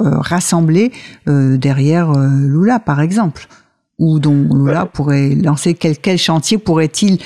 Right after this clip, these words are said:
Speaker 1: euh, lancer qui parle à la fois pour des régions, mais qui parle aussi pour l'ensemble du pays ?
Speaker 2: Bah, il me semble qu'il y en a déjà, déjà, il a déjà annoncé la
Speaker 1: Oui.
Speaker 2: première, première chose qu'il a dit dans les premières minutes, c'était qu'il voulait,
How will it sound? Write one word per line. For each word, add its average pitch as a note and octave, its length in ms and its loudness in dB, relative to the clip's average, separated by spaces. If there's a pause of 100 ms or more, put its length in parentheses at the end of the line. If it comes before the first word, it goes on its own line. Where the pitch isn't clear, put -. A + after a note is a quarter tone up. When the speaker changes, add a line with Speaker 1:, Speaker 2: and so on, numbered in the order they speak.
(340)
Speaker 1:
euh, D3 460 2
lancer E3 500 0
qui - 160 -4
parle F3 280 -4
à F3 100 0
la F3+ 120 0
fois G3+ 240 -2
pour F3+ 300 -2 (180)
des E3 160 -2
régions, F#3+ 420 2
mais G#3+ 140 4
qui - 140 -6
parle D#3+ 240 -2
aussi D#3+ 240 -2
pour - 220 -2
l'ensemble F3 500 2
du D#3+ 120 0
pays ? F3+ 340 2 (400)
Speaker 2:
Bah, - 100 -4
il A#2 80 -10
me A#2+ 60 -14
semble D#3 240 -6
qu'il G#2 180 -4
y G#2+ 80 0
en G#2 100 -6
a G#2+ 120 0
déjà, G#2 240 -4 (300)
déjà, C3 360 -2
il F#2+ 160 -6
a F#2 60 -2
déjà A2+ 320 -2
annoncé A2 420 -4
la G2+ 140 -6
Speaker 1:
Oui. E3+ 180 2
Speaker 2:
première, A2 300 -6
première C3 280 -6
chose A2+ 200 -4
qu'il G2+ 200 -12
a F#2 60 -6
dit A2+ 160 -12
dans F#2 140 -10
les F2+ 120 -12
premières A2+ 380 -6
minutes, G#2 380 -12
c'était A2 260 -4
qu'il G#2+ 200 -12
voulait, G2+ 340 -4